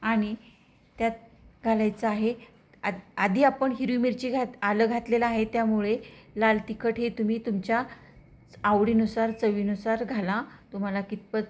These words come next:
तिखट हवं आहे तेवढं. जिरे, लसूण, जिरे, धने जिरे पावडर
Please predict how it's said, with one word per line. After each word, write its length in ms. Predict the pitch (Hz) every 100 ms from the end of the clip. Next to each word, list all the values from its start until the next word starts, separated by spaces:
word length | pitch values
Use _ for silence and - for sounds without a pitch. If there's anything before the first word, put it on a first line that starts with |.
| -
तिखट 240 | 220 226 202
हवं 220 | 202 196
आहे 80 | 196
तेवढं. 380 | 202 196 185 254 - - - - - - - - _ _ - _ - - 196
जिरे, 300 | 220 214 214
लसूण, 500 | 214 214 220 214 196
जिरे, 340 | 226 220 240 - - - - - - - - - _ _ _ _ _ - - - _ _ -
धने 280 | 208 214 208
जिरे 220 | 214 202
पावडर 440 | 196 214 185 208